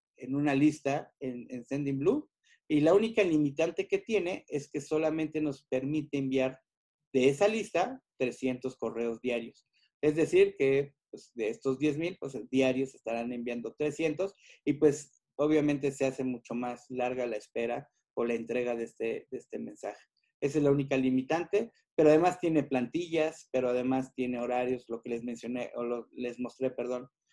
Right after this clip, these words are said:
durante toda la, la presentación.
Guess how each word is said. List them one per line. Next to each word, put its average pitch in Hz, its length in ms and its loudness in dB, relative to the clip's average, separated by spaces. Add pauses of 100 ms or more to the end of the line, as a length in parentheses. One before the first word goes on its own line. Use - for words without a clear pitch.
(200)
durante 120 600 0
toda 127 240 2
la, 117 400 -2
la 117 180 -8
presentación. 123 880 -4